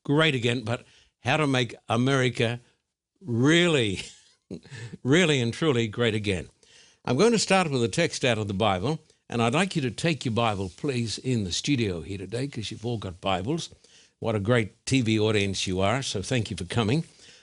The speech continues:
I want you to come with me over here to the book of Proverbs, chapter fourteen and verse thirty-four. Proverbs chapter fourteen, verse thirty-four.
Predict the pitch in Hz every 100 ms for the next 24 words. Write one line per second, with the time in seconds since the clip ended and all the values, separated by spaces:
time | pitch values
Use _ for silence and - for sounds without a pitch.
0 | _ - 139 175 175 139 160 151 143 143
1 | 143 135 131 123 131 131 123 107 98 -
2 | - _ - 123 147 143 101 - - -
3 | 143 147 104 98 110 151 - - - _
4 | _ _ _ _ _ - 135 - 113 -
5 | 156 131 - 139 147 185 185 - 127 131
6 | 131 127 123 131 139 131 - - - _
7 | - 156 113 98 117 80 - _ - 139
8 | 120 92 - 117 104 101 - 131 - 131
9 | 139 - _ _ _ _ _ 127 139 -
10 | 147 123 104 - 135 95